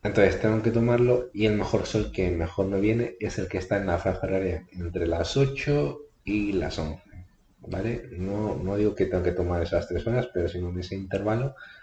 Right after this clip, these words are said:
pero eso no me lo permite un puesto de trabajo para una empresa,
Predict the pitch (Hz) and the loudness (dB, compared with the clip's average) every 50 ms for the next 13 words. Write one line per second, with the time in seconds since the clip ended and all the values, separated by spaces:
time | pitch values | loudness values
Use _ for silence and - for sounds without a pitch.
0 | - - - _ _ _ - 123 120 120 120 - 120 117 113 110 110 110 117 120 | -20 -20 -20 _ _ _ 2 4 4 4 4 4 2 2 4 4 4 4 4 6
1 | 120 120 120 117 117 113 113 113 - - _ _ - 95 92 87 92 95 101 104 | 6 6 6 6 8 6 6 4 0 -8 _ _ 4 4 4 4 2 0 0 -2
2 | - - - - - 107 104 104 104 101 - - - - - - - _ _ _ | -4 -8 -6 2 6 8 8 10 8 6 4 2 -2 -6 -10 -16 -20 _ _ _
3 | _ _ _ - 90 90 90 90 92 92 92 92 92 92 - - - 92 90 - | _ _ _ -6 -4 -2 0 0 0 0 0 -2 -2 -4 -6 -2 0 2 2 4
4 | 101 90 92 92 90 - - 92 - 92 90 82 80 80 - - 69 67 - - | 4 4 4 6 4 4 4 2 2 2 2 2 0 -2 -6 -8 -12 -12 -14 -14